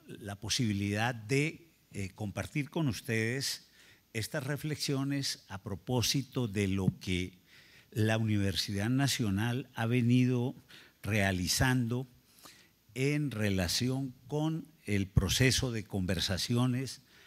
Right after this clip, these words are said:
para terminar el conflicto armado y el desafío que ahora tenemos por delante de seguir contribuyendo en la construcción de paz. Eh,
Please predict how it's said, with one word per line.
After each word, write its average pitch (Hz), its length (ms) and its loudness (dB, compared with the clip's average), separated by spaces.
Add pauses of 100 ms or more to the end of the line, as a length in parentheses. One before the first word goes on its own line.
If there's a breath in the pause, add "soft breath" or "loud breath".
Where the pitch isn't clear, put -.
(240 loud breath)
para 95 280 0
terminar 95 500 0
el 127 140 -10
conflicto 104 500 -4
armado 113 480 2 (720 loud breath)
y 151 380 0 (180)
el 101 160 -6
desafío 135 560 0
que 117 100 -6
ahora 110 260 -2
tenemos 127 520 -2
por 123 240 0
delante 120 760 0
de 123 500 2 (460 soft breath)
seguir 107 440 -2
contribuyendo 123 920 0
en 117 140 2
la 92 300 -2 (180)
construcción 113 640 0
de 107 80 0
paz. - 540 -4 (2000 loud breath)
Eh, 107 280 0